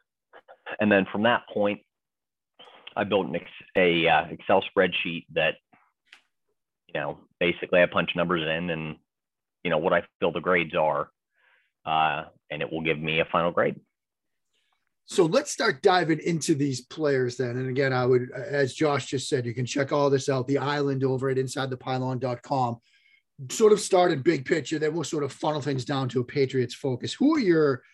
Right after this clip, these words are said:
Speaker 2: top corners in this draft and why?
Speaker 1: Okay. Well, I think any cornerback discussion in this class has to start with Derek Stingley. Um, you know, he's sticky in man coverage.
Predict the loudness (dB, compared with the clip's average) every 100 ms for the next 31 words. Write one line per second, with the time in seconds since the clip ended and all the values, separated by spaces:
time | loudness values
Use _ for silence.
0 | _ -16 -8 -6 -6 -6 -10 -6 -4 -2
1 | -2 -2 -6 -6 -2 -2 -2 -4 -8 -6
2 | -4 -2 -2 -4 -8 -8 -10 -12 -12 -16
3 | -20 _ _ _ _ _ _ _ _ _
4 | _ _ _ _ _ -6 -4 -4 -4 _
5 | 2 4 6 4 2 0 0 -2 -12 _
6 | _ _ 0 2 4 2 2 2 4 4
7 | 2 -4 0 0 0 -4 -6 -6 -8 -12
8 | -2 2 2 -2 -10 -20 _ _ _ -8
9 | 0 0 0 -6 2 2 2 0 0 -2
10 | -6 -6 -6 -8 -10 _ _ _ _ _
11 | _ _ _ _ -6 -2 2 2 -2 -6
12 | -16 _ -20 -20 -8 0 2 2 -2 -2
13 | -2 2 2 4 2 2 2 2 2 2
14 | 0